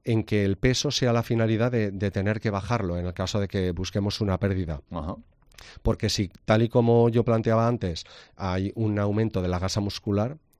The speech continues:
Speaker 1: de la masa muscular, este músculo va a pesar más. Entonces, desterremos la idea de lo que es el peso, sino de una proporción adecuada
Speaker 2: Claro.
Speaker 1: de, de lo que es el, el peso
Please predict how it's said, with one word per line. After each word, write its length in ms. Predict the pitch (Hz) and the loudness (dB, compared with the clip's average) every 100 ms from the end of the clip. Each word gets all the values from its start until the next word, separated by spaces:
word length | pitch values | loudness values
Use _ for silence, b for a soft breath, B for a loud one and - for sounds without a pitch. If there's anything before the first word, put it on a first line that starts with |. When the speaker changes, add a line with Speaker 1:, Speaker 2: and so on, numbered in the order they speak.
| - | -8
Speaker 1:
de 140 | 95 | -4
la 100 | 90 | -2
masa 340 | 98 95 104 101 | 0 -2 -4 -4
muscular, 480 | 98 - 101 110 127 | -8 -2 0 0 -2
este 220 | 101 - | -6 -4
músculo 360 | 98 101 120 120 | -4 -2 0 2
va 100 | 110 | 2
a 60 | 101 | -2
pesar 320 | 98 95 87 | -4 -4 -2
más. 300 | 98 95 - B B B B | -4 -4 -10 B B B B
Entonces, 640 | 98 95 98 104 120 120 B B | -6 -2 0 2 2 0 B B
desterremos 640 | 101 104 - 101 107 107 110 | 0 0 2 2 2 2 2
la 100 | 110 | 4
idea 280 | 107 110 107 | 4 4 4
de 100 | 110 | 2
lo 140 | 110 | 2
que 100 | 113 | 0
es 120 | 107 | 0
el 100 | 113 | 2
peso, 420 | - 143 - 170 - B B | 4 2 2 -2 -4 B B
sino 380 | - 120 104 101 | 0 4 4 6
de 240 | 101 98 104 | 4 2 2
una 380 | 110 104 104 - | 0 2 0 0
proporción 680 | 107 110 104 120 113 87 76 _ _ _ _ _ _ - - | 0 0 0 4 4 2 -4 _ _ _ _ _ _ -20 -8
adecuada 580 | 101 90 110 110 90 76 | -6 0 4 4 4 -2
Speaker 2:
Claro. 300 | 78 62 52 101 | -10 -12 -10 -6
Speaker 1:
de, 600 | 101 101 98 98 95 98 | 0 2 2 0 -4 -6
de 220 | 98 95 | -4 -2
lo 140 | 92 | -2
que 140 | 95 98 | 0 0
es 180 | - - | -2 -4
el, 540 | 107 98 95 92 92 92 | -2 0 2 0 0 -2
el 160 | 104 92 | -2 0
peso 400 | 113 - 175 | 0 0 -2